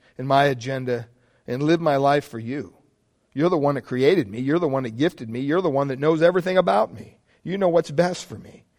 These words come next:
Only then can we experience this forgiveness and grace that we've talked about.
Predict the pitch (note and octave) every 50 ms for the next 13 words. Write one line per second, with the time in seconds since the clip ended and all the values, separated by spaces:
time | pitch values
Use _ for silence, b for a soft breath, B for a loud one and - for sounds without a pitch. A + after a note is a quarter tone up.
0 | _ _ _ _ _ _ _ _ _ _ _ _ _ _ _ _ _ _ _ _
1 | _ _ _ _ _ _ _ _ _ _ _ _ _ _ _ _ _ _ _ _
2 | _ _ _ _ - - F#3 G#3 G3 E3+ D#3 F3 G3 G#3 C#3+ G#2+ - - _ _
3 | _ _ _ _ _ C#3+ C3 C#3 C3 B2 B2 - - - - C#3+ C3+ B2 A#2+ B2
4 | B2+ - - - - _ _ _ _ _ _ _ _ _ - C#3+ B2+ - - -
5 | _ - C3 C3 E3 F3+ E3 D3+ C3+ B2 A2 - - C#3 B2 B2 B2+ B2+ C#3+ D3+
6 | D3 C3+ A#2 G#2+ - - - _ _ _ _ _ _ _ _ _ _ _ - C#3
7 | C3+ C3 C3 A#2 - D3+ C#3 C3+ - _ - G#2+ - - - -